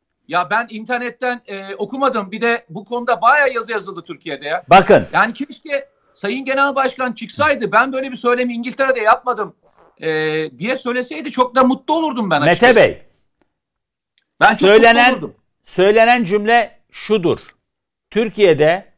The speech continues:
Speaker 2: hukukun üstünlüğü yoktur ve can ve mal güvenliği tehlikededir.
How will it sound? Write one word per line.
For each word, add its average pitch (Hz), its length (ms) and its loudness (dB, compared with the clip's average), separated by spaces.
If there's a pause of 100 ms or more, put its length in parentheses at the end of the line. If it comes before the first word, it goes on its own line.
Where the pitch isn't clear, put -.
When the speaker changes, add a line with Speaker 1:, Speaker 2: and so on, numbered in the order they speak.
(140)
Speaker 2:
hukukun 208 420 -2
üstünlüğü 135 600 -6
yoktur 196 440 0 (420)
ve 180 280 2 (100)
can 175 320 2
ve 170 80 0
mal 170 320 0
güvenliği 143 540 -4
tehlikededir. 117 840 -6